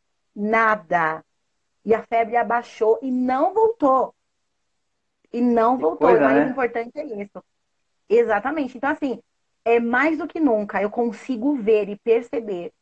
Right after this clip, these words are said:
Speaker 1: que nós temos poderes incríveis. E é, e é por isso que existe o simpósio, né? É, não existe o simpósio porque, é, e só existe hoje o simpósio pra poder mostrar isso pras pessoas. Você pode também.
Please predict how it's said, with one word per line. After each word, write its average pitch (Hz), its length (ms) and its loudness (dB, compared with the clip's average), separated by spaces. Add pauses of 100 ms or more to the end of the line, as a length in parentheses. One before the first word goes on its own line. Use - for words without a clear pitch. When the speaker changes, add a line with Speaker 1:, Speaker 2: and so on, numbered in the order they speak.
(200)
Speaker 1:
que 247 100 -6
nós 233 240 0
temos 247 240 -2
poderes 214 540 0
incríveis. 190 680 -10 (400)
E 226 100 2
é, 233 200 0
e 254 100 -6
é 247 40 -6
por 262 220 -10
isso 277 340 -6
que - 120 -14
existe 196 380 -12
o 196 100 -16
simpósio, 170 760 -6 (600)
né? 196 400 0 (880)
É, 214 220 4
não 240 120 2
existe 226 380 -2
o 285 40 -6
simpósio 208 960 0 (540)
porque, 240 380 -2 (120)
é, 202 320 -4
e 220 80 -4
só 233 140 0
existe 240 360 -4
hoje 226 200 2
o 220 100 -14
simpósio 226 560 -6
pra 233 120 -8
poder 233 220 -4
mostrar 269 400 -4
isso - 120 -10
pras 226 140 -14
pessoas. 180 680 -12 (420)
Você 226 240 0
pode 339 440 2
também. 165 420 -12